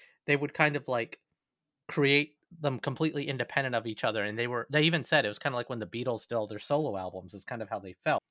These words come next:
They weren't riffing on each other as much as creator towards the middle. I'll give you, I'll give you a very p-, specific example. I think I'm in volume three of the Ultimate Edition, page one seventy-one,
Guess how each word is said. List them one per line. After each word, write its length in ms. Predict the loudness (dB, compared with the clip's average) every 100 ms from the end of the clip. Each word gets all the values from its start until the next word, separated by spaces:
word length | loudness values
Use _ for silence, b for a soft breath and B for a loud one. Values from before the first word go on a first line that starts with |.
| _
They 80 | 0
weren't 240 | 4 2 2
riffing 320 | -2 0 -2
on 140 | -2 -2
each 180 | -4
other 220 | -4 -4 -8
as 220 | -8 -8
much 340 | -8 -8 -10 -14
as 160 | -14
creator 560 | -12 -10 -8 -10 -14 -20
towards 280 | -12 -12 -10
the 80 | -12
middle. 300 | -10 -12 -16 _ _ _ 4
I'll 140 | 6
give 120 | 8
you, 120 | 4
I'll 160 | 6 4
give 160 | 4 2
you 80 |
a 40 | 2
very 260 | 2 2
p-, 200 | -2 -16
specific 460 | -16 -12 -10 -10 -10
example. 520 | -10 -10 -10 -12 -16 _ _ _ _ -20 -18 -12
I 140 | -10
think 240 | -8 -4
I'm 100 | -2
in 120 | -2 -4
volume 400 | -2 -2 -4 -8
three 600 | -8 -6 -4 -6 -8 _ b b -20 _ -10
of 140 | -8
the 120 | -6 -6
Ultimate 320 | -6 -6 -6
Edition, 360 | -6 -6 -10
page 320 | -6 -6 -6 -4
one 200 | -4 -4
seventy-one, 840 | -4 -4 -4 -8 -6 -8 -8